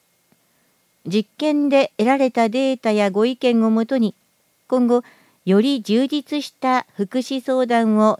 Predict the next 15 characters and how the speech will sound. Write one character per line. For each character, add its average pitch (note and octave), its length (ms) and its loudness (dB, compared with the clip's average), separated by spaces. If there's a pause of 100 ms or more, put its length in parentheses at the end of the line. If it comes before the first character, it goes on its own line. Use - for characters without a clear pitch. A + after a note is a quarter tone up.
実 E3 100 -4
施 G3 160 -8
し - 40 -12
て G3 140 -6
い F#3+ 80 -4
き F#3 100 -10
ま G3 140 -2
す。 - 120 -20 (1800)
お A3+ 60 -2
問 D4 180 -2
い C#4 60 0
合 C4+ 60 2
わ C#4 60 -2
せ C4+ 140 -4
は、 A#3+ 240 0